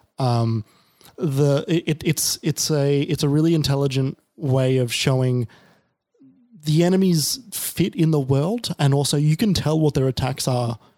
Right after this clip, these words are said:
as they're happening. They're telegraphing you enough information to what the attacks are, especially in the bosses as well. They are doing a really good job of telegraphing everything,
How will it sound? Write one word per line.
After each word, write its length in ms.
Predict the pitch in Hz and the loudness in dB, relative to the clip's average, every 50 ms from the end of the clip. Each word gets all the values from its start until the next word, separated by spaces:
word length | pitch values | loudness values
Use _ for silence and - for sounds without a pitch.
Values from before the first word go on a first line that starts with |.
| _ _ _ _ _ _ _ _ - | _ _ _ _ _ _ _ _ -4
as 200 | - 147 143 131 | 0 2 2 2
they're 120 | 123 143 131 | 2 2 2
happening. 420 | 117 123 123 127 - 180 220 202 | 2 0 0 0 0 0 0 0
They're 140 | 151 139 123 | 0 0 -2
telegraphing 640 | - - 143 147 139 135 135 135 127 - - 135 131 | -2 -2 -2 -2 0 0 0 -2 -2 -2 -4 -4 -2
you 160 | 127 127 123 | 0 0 -2
enough 520 | 117 117 117 113 113 117 - - - - - - - _ _ - | -2 -2 -2 -2 -2 -2 -4 -6 -12 -18 -20 -20 -20 _ _ -6
information 760 | - 143 - - 131 123 120 117 117 - - 135 123 120 113 - - - _ _ _ - | -4 -4 -2 0 0 0 0 0 0 0 0 0 0 0 -2 -4 -8 -16 _ _ _ -4
to 100 | - 135 | -2 -2
what 180 | 123 127 - | 0 -2 -2
the 100 | - 151 | -2 -2
attacks 280 | 135 - 139 123 - - | -2 0 -2 -2 -2 -2
are, 100 | 127 120 | -2 -2
especially 360 | 123 - - 143 - - 143 | -2 -2 -2 -2 -2 -2 0
in 60 | 139 | 0
the 40 | 135 | 0
bosses 300 | 131 127 120 - 143 127 | 0 0 0 -2 -2 -2
as 120 | 127 117 | -2 -2
well. 180 | 127 127 127 127 | 0 0 0 0
They 120 | 131 131 | 0 0
are 60 | 131 127 | 0 2
doing 220 | 131 127 127 127 | 2 2 2 2
a 60 | 127 | 2
really 320 | 127 127 127 131 135 135 135 | 2 2 2 2 2 2 0
good 140 | 135 131 | 0 0
job 160 | 123 127 120 120 | 0 0 0 0
of 100 | 117 - | -2 -2
telegraphing 500 | 151 151 160 156 160 156 151 - 165 160 | 0 0 0 2 2 0 0 0 0 0
everything, 420 | 160 156 160 160 165 170 165 160 | 0 0 2 2 2 2 0 -2